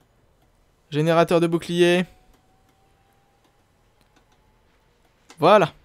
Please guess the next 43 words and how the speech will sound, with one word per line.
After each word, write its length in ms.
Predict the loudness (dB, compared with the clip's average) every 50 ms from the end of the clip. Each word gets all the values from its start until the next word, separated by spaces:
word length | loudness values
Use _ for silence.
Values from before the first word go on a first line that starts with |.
| _ _ _ _ _ _ _ _ -20 -18
Euh... 340 | -16 -16 -16 -16 -16 -16 -18 -18 -20 -20 -20 -20 -20 -20 -20 -20 -20 -20 -20 -20 -20 -20 -20 _ _ -18
il 60 | -16
va 80 | -12
pas 100 | -6 -6
au-dessus 200 | -6 -6 -6 -12
de 60 | -16 -14
trois. 360 | -8 -2 2 2 4 2 2
Bah, 140 | 0 -2 -2
dis 80 | 0
donc, 120 | -2 -2 -4
je 40 |
me 60 | -6 -8
suis 120 | -8 -8
chié 140 | -8 -8 -8
dessus 160 | -8 -8 -10
sur 100 | -8 -6
cette, 180 | -6 -6 -2 0
euh, 300 | 2 4 4 4 4 2
station. 360 | 0 -4 -6 -6 -8 -12 -12 _ _ -20 _ _ _ _ -20 _ _ -20 _ _ _ _ _ _ _ -12
Euh, 160 | -10 -8 -8 -8 -8 -10
ok. 140 | -6 -4
Euh, 200 | -2 -2 -2 -4 -6 _ -20 -20 _ -20 _ _ _ _ _ _ _ _ _ _ _ _ _ _ _ _ _ _ _ _ _ _ -20 -20 -20 -20 -20 -20 -18 -14
compartiment 440 | -8 -4 -4 -4 -4 -4 -4 -4
de 60 | -4 -6
soute, 200 | -8 -12 -12 -12
non. 300 | -8 -4 -2 -2 -2 -4 -8 _ _ _ _ _ _ -20 _ _ _ _ _ _ _ _ _ _ -14
Non, 240 | -10 -6 -4 -4 -2
non, 100 | -2 -2
non. 240 | -4 -4 -4 -6 -6
Alors, 220 | -4 -4 -2 -2 -2
euh, 220 | -2 -2 -4 -4
faut 120 | -6 -8
que 60 | -8 -6
je 60 | -2
me 80 | -2
retrouve 240 | -2 -2 -2 -8 -8
aussi 160 | -6 -8 -8
ce 60 | -8 -6
que 80 | -2
j'avais 200 | -2 0 0 0
mis 80 | -2 -4
là. 140 | -6 -8 -10 _ -2
Ellipse ! 500 | 2 2 2 2 0 -4 -8 -20 -20 _